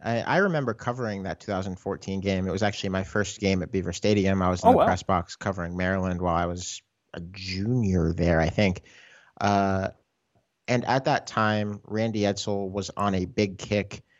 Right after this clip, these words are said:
Speaker 1: uh, about local recruiting, which, of course, any Maryland coach is going to be on
Speaker 2: Mm-hmm.
Speaker 1: some variation of that same kick. But Randy Edsall was on a big one. I think Penn State had logged some pretty important recruiting wins, uh,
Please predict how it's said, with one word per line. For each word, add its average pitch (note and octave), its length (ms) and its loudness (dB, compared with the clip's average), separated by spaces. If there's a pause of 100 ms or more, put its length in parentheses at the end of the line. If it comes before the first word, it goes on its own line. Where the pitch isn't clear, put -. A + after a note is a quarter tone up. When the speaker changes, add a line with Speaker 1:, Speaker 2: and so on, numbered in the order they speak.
(200)
Speaker 1:
uh, F2+ 300 -2
about F#2 600 0
local G#2 440 0
recruiting, D#3+ 520 0
which, G2 200 0
of F#2 100 -8
course, G2 320 -2
any G2+ 220 0
Maryland F#2 480 -4
coach F#2 320 -10
is F2+ 100 -10
going F#2 280 -2
to - 100 -6
be F#2 120 2
on F2 200 2
Speaker 2:
Mm-hmm. A2+ 240 -2
Speaker 1:
some G#2+ 240 2
variation F2+ 480 2
of F2 80 -6
that F#2 180 0
same F2+ 220 -2
kick. G2 320 -2 (340)
But C3 140 10
Randy D#3 200 4
Edsall C3+ 280 -2
was A2+ 100 -4
on A2+ 140 -4
a G2 40 -6
big F#2+ 200 -2
one. G#2 240 0
I G2+ 40 -4
think A2+ 220 -6
Penn G#2+ 220 -6
State G2+ 320 -2
had G2+ 180 -6
logged G2 560 -2
some - 200 -4
pretty F3 260 2
important G2 420 2
recruiting G2 440 0
wins, G2 500 0 (400)
uh, F#2+ 420 2